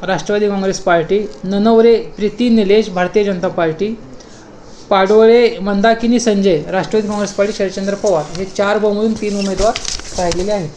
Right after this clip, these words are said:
पाच अ मधून माने नंदा बालकृष्ण, भारतीय जनता पार्टी, सौ रेश्मा तांबोळी, राष्ट्रवादी काँग्रेस पार्टी शरदचंद्र पवार, शिंदे मुक्ताबाई सुरेश, राष्ट्रवादी काँग्रेस पार्टी.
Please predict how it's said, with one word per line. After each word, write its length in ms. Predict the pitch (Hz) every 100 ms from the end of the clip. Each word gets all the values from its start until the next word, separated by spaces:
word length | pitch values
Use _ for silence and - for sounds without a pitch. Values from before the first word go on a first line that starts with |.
| - - - - - - -
पाच 300 | 220 226 -
अ 140 | 214
मधून 400 | 233 220 190 240 254 - - - - - - - -
माने 280 | 196 202 233
नंदा 480 | 226 214 233 247 220
बालकृष्ण, 680 | 208 208 208 220 - 185 151 - - - - - - - -
भारतीय 320 | 185 185 220
जनता 220 | 220 208 202
पार्टी, 540 | 185 165 202 220 262 - -
सौ 160 | 226 226
रेश्मा 480 | 220 - 220 254 254 - - -
तांबोळी, 440 | 214 208 208 190 240 - - - - - - 180
राष्ट्रवादी 400 | 202 160 220 226
काँग्रेस 240 | 220 220
पार्टी 280 | - 214 208 -
शरदचंद्र 380 | 208 202 202 202
पवार, 320 | 196 180 208 240 - - - - - -
शिंदे 400 | 208 208 240 240 202
मुक्ताबाई 500 | 202 - 233 240 240
सुरेश, 440 | 233 226 156 - - 185
राष्ट्रवादी 440 | 190 - 214 214
काँग्रेस 300 | 202 196 196
पार्टी. 360 | 247 196 160